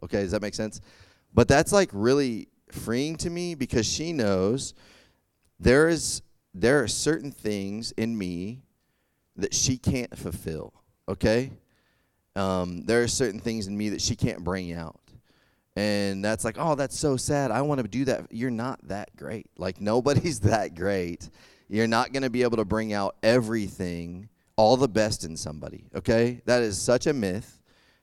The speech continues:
That is such a lie. You need brothers, you need sisters who are gonna, who are gonna, who are gonna,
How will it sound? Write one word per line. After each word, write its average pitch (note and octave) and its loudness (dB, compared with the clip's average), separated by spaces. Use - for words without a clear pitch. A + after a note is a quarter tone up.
That G#2+ 4
is F#2+ 0
such A2+ 0
a C#3+ 4
lie. F2 -2
You A2+ 0
need C3 0
brothers, G#2+ 2
you C3 -2
need C#3 -4
sisters E2+ -4
who G#2+ 4
are G2+ 0
gonna, F#2+ -4
who F#2+ 6
are G2 2
gonna, F2+ -6
who F#2 4
are F2+ 0
gonna, F2 -6